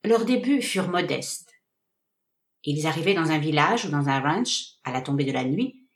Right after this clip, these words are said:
et faisaient danser les femmes et les filles des cowboys, en exécutant quelques-unes de ces vieilles habaneras mexicaines,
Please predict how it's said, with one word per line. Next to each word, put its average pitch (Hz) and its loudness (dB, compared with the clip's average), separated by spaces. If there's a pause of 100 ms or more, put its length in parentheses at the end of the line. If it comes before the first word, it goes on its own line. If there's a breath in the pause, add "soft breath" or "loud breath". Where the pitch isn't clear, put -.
(300)
et 285 4
faisaient 302 0
danser 226 4
les 185 0
femmes 156 2
et 156 0
les 151 2
filles 208 -4
des 170 -2
cowboys, 135 -2 (380)
en 208 2
exécutant 277 0
quelques-unes 196 -2
de 143 0
ces 143 -2
vieilles 214 2
habaneras 156 0
mexicaines, 147 -4